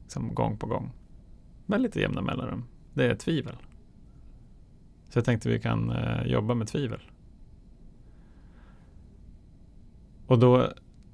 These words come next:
<laughs> känner jag så här, ja, det var väl fan. <laughs> Men, men samtidigt också,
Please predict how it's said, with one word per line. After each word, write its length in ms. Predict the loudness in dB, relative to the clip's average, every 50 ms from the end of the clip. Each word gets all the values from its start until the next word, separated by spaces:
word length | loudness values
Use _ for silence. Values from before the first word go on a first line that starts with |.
| -20 -20 -18 -10 -6
<laughs> 160 | -2 2 6 8 10 10 10 8 4 -2 -8 -10 -8 -6 -6 -6 -6 -6 -6 -6 -6 -4
känner 240 | -2 0 0 2
jag 100 | 0 2
så 60 | 2 2
här, 180 | 2 0 0 -4 -14 -20 -20 -20 -20 -20 -20 -20 -20 -20 -20 -20 -20 -18 -12
ja, 400 | -8 -6 -6 -6 -6 -8 -10 -12 -14 -16 -10
det 100 | -8 -6
var 140 | -4 -4 -4
väl 160 | -4 -4 -6
fan. 800 | -6 -10 -12 -8 -6 -6 -6 -4 -6 -4 -4 -4 -4 -6 -6 -6 -8 -10 -12 -20 -20 -20 -20 -20 -20 -8 2 4 4 4 4 2 -2 -10 -14 -14 -8 -2
<laughs> 140 | 0 2 4 4 4 4 4 2 2 2 2 0 4 6 8 8 8 6 6 2 0 -6 -12 -12 -12 -10 0 6
Men, 340 | 10 10 10 10 8 2 -6 -16 -20 -20 -20 -20 -20 -20 -20 -20 -16 -2 6
men 180 | 8 8 8
samtidigt 580 | 8 8 4 4 4 4 2 2 2 2 2 2
också, 400 | 0 -2 0 0 2 2 2 0